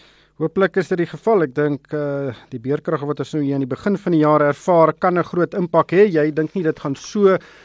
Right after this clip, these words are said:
groot impak hê nie, en ek dink jy maak 'n goeie punt dat ons ekonomie pas aan en is veerkragtig en, en probeer oplossings soek. Maar, eh, ek dink ons sal vroeg volgende jaar weer gesels en dan kyk ons of daardie twee persent reg is. Maar,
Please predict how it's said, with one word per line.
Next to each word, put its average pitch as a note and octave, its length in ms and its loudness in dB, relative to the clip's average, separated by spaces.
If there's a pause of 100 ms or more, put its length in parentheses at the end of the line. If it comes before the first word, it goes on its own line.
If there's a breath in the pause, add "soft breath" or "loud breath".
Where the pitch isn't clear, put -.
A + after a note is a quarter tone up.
(140 loud breath)
groot E3+ 340 -2
impak E3 320 0
hê D#3 100 -2
nie, G3 100 0
en F3 100 0
ek C3 80 -2
dink D#3 160 -2
jy D#3+ 60 -2
maak D3+ 200 -2
'n C3+ 60 -6
goeie E3+ 220 0
punt F#3 260 -2
dat B2+ 140 -6
ons C#3+ 180 -8
ekonomie F3 840 -6
pas - 260 -2
aan A#2+ 360 -6
en D3 380 -6
is D#3+ 160 -10
veerkragtig F#3 760 -6
en, D3+ 200 -6
en D3+ 160 -6
probeer D3+ 320 -6
oplossings F3 520 -6
soek. G3+ 200 -4 (480 loud breath)
Maar, C3+ 260 -6
eh, C#3 240 0 (120)
ek A#2 160 -14
dink E3 200 -4
ons D#3 140 -4
sal D3 280 0
vroeg C#4+ 220 -2
volgende A#3 320 2
jaar A3 140 4
weer B3 180 4
gesels G#3 420 2
en D3+ 60 -4
dan C#3 80 -6
kyk D#3 180 -6
ons D#3 120 -6
of C#3 100 -10
daardie C3 260 -6
twee C3+ 180 -6
persent B2+ 320 -8
reg B2+ 220 -8
is. A#2+ 140 -14
Maar, B2+ 260 -8